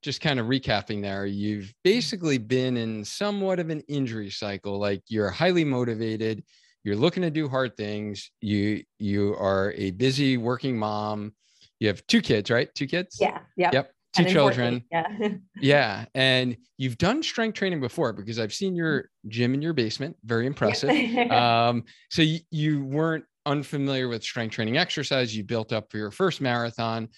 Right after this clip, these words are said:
Speaker 1: but now you've
Speaker 2: Mm-hmm.
Speaker 1: had the cycle of, like, half marathon, marathon, half marathon. "Hey, I'm getting this pain. Um, I, I'm in this kind of injury cycle." So you made a decision to kind of get some help on it.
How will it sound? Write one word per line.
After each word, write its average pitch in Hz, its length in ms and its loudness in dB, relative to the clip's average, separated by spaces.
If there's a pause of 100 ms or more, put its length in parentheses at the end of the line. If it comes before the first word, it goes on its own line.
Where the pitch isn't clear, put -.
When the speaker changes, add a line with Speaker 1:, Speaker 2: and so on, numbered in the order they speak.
(240)
Speaker 1:
but 156 80 2
now 190 80 6
you've 185 160 6
Speaker 2:
Mm-hmm. 170 80 2
Speaker 1:
had 160 120 4
the 135 60 -4
cycle 127 380 0
of, 113 80 -2
like, 107 140 -4
half 151 240 -2
marathon, 139 400 -4
marathon, 120 480 -4
half 113 280 -2
marathon. 113 640 -2 (380)
"Hey, 139 140 4
I'm 113 160 0
getting 120 260 4
this 120 160 0
pain. 107 540 -2 (360)
Um, 104 640 0 (320)
I, 113 240 0
I'm 120 180 4
in 139 120 4
this 135 180 2
kind 120 240 -2
of 110 60 -4
injury 107 320 -2
cycle." 98 340 -2
So 127 140 -2
you 123 100 4
made 139 180 4
a 135 60 0
decision 117 560 -2
to - 120 -16
kind 113 220 -2
of 104 60 -4
get 123 160 -2
some 127 140 -4
help 113 280 -2
on 113 200 0
it. 110 160 -4